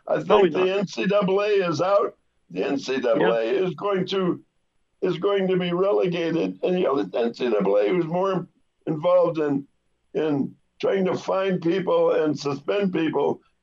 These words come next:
Speaker 1: than trying to help universities
Speaker 2: Yeah, uh, I mean,
Speaker 1: move
Speaker 2: the whole,
Speaker 1: on. It,
Speaker 2: I'm
Speaker 1: and
Speaker 2: not
Speaker 1: the N C double A is gonna be the, the, the, the, uh, the, uh, the controlling interest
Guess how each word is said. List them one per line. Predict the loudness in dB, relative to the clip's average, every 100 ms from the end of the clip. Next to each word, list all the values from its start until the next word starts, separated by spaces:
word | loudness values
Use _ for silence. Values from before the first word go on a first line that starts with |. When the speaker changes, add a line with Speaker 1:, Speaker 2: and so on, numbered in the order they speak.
| -2
Speaker 1:
than | -2 -2 -2
trying | -2 0
to | 0
help | 2 0 -2 -2
universities | -2 0 0 0 -2 -4 -2 -2 -2
Speaker 2:
Yeah, | -6
uh, | -4 -2
I |
mean, | 0 0
Speaker 1:
move | 0 2
Speaker 2:
the | 4
whole, | 4 4
Speaker 1:
on. | 0 -4 -2
It, | -2 -2 0
Speaker 2:
I'm | 2
Speaker 1:
and | 4
Speaker 2:
not | 2 2
Speaker 1:
the | 0
N | -2
C | -2 -4
double | 0 0 2 2
A | 2
is | 2 2 2 0
gonna | -2 -2 -2
be | 0
the, | 0 0 0 -2 _ _ _ _ -4
the, | -4 -4 -6
the, | -2 0 -2 -6 _ _ _ -4
the, | -2 2 0
uh, | -2 _ -4
the, | 0 0 0
uh, | -2 -4 -6
the | -2 0 0 -4 _ _ _ -4
controlling | -2 0 0 2 4 2
interest | 0 0 0 -2 -2